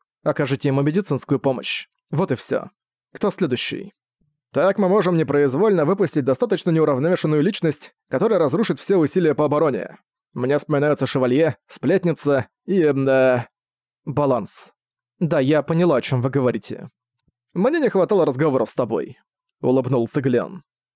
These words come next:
«Не нужно останавливаться и ждать, пока до тебя дойдет. Умные люди нынче так редки». «Совершенно точно», произнес мистер Калли, без малейшего колебания включив себя в число умных людей. «Что означает», сказал Глен,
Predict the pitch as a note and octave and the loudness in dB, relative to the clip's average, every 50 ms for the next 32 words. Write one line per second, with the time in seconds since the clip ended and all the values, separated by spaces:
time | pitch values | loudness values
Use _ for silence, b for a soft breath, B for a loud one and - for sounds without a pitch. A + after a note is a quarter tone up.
0 | _ D4 D#4 D#4+ C#4 F#3+ B2+ B2 C#3 B2 - D3 D3+ D3 C#3 C3 B2+ B2 - C3 | _ -6 -2 0 0 0 0 0 -2 -2 -2 -2 0 0 2 2 0 0 2 0
1 | B2 A#2 A2+ - - - - C#3 - D3 C#3 C3+ - C#3 C#3 B2+ C3 B2+ C3 D#3+ | 0 2 0 -2 -2 -2 -2 -2 -2 -2 -2 0 0 0 0 2 2 2 2 2
2 | G#3 - - - _ _ _ _ _ _ _ _ - A3 C#4 D4 C#4+ B3 G3 D#3 | 0 0 -2 -6 _ _ _ _ _ _ _ _ -2 0 0 2 2 4 4 4
3 | D#3 A3 G3 F3 D#3 F3+ G#3 F#3 - C#3 E3 D3+ - D#3+ G#3 G#3+ - - - - | 2 2 2 2 2 2 2 2 0 0 0 0 2 2 0 0 -2 -4 -8 -8
4 | - A#2+ _ _ _ _ _ _ _ - - - A#2 A#2 B2 - - - E3+ G3 | -8 -14 _ _ _ _ _ _ _ -18 -8 -4 -2 0 0 0 0 0 0 2
5 | G#3 G#3 - D3 C#3+ C#3 - C#3+ C3 - - - _ _ _ _ _ _ _ _ | 2 2 2 2 0 0 0 -2 -4 -4 -6 -10 _ _ _ _ _ _ _ _
6 | _ _ - - A#2+ A#2 A2+ - C3+ A#2 - B2+ B2 A2 - - - - - C3+ | _ _ -4 -2 -2 -2 -2 -2 -2 -2 -2 -2 -4 -4 -4 -6 -4 -2 0 2
7 | D3 C#3+ C3+ C3 A#2+ - _ _ _ _ _ _ _ _ _ _ C3+ B2+ A2 C3 | 4 4 4 2 2 -2 _ _ _ _ _ _ _ _ _ _ -6 -4 -2 -2
8 | A#2 A#2+ B2 B2 D3+ G#3 G#3+ - A3+ A3+ - A#3+ A3 F#3+ C3+ C3+ D3 D#3+ F3+ F#3+ | -2 0 0 0 0 0 0 -2 -4 -4 -2 0 0 0 0 0 2 2 2 0
9 | - - C3+ - - C#3 A2+ - - A2 B2+ C#3+ - - A#2+ A2 - A#2+ C3+ G3+ | 0 0 -2 0 0 -2 -2 -4 -2 0 0 0 -2 -4 -8 -6 -2 0 2 2
10 | F3 C#3 B2 B2 - - C#3 A2+ A2 A2+ - - - - _ _ _ _ _ _ | 2 2 0 -2 -2 -2 -2 -2 0 -2 -4 -4 -8 -16 _ _ _ _ _ _
11 | _ _ _ _ _ - - - - E3 E3 D#3+ G3 G3 - A3+ A#3 A3 F#3 - | _ _ _ _ _ -12 -4 0 2 2 2 2 0 0 2 2 2 2 2 0
12 | - - - _ _ _ _ _ _ _ _ - - - - B2 A#2 B2+ A#2+ A#2+ | -4 -10 -20 _ _ _ _ _ _ _ _ -20 -10 -6 -4 -2 0 0 0 0
13 | A#2 C#3 C3 B2+ F#2 C2+ - - - | 2 2 2 2 0 -2 -6 -14 -20